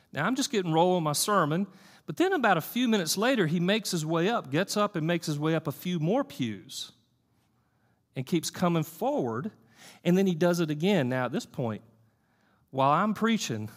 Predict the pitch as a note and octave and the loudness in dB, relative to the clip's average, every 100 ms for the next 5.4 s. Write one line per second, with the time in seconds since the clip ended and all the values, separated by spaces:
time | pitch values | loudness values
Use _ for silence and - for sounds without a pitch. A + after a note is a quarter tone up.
0 | - _ _ _ _ C#3+ G#3 G3 F#3+ E3 | -20 _ _ _ _ -2 2 4 4 2
1 | F3 E3 D#3 F3 E3+ C#3 A#2+ D3+ F#3 D3+ | 2 2 4 2 2 -2 0 2 2 2
2 | B2 A#2+ A#2+ E3+ F3 D3 B2+ A#2 A2+ A#2 | 0 0 0 2 2 0 -2 -4 -6 0
3 | D3+ D#3+ B2+ C#3 D#3 A#2 A#2+ E3 D3+ C#3+ | 4 4 2 0 0 -2 0 0 0 -2
4 | A#2+ D#3+ C#3+ F#2+ - _ - - - - | 2 2 2 -2 -14 _ -20 -20 -20 -10
5 | B2+ - C#3 B2 | -4 0 0 0